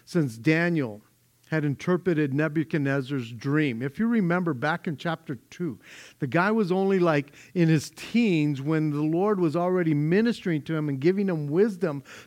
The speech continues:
to understand dreams, to interpret dreams. And so Nebuchadnezzar had a dream back in chapter two. That was about forty years ago. Above forty years ago is when he had that dream, that Nebuchadnezzar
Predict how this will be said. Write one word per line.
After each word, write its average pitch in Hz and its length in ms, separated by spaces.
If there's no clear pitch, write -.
to 165 120
understand 170 640
dreams, 160 380
to 160 140
interpret 147 540
dreams. 147 460
And 156 100
so 180 100
Nebuchadnezzar 185 1000
had 180 180
a 175 80
dream 170 300
back 170 280
in 147 120
chapter 165 400
two. 143 320
That 180 160
was 233 160
about 170 460
forty 220 440
years 180 480
ago. 127 360
Above 175 560
forty 214 320
years 185 380
ago 156 240
is 131 160
when 160 160
he 143 100
had 147 280
that 143 200
dream, 143 460
that 139 180
Nebuchadnezzar 139 800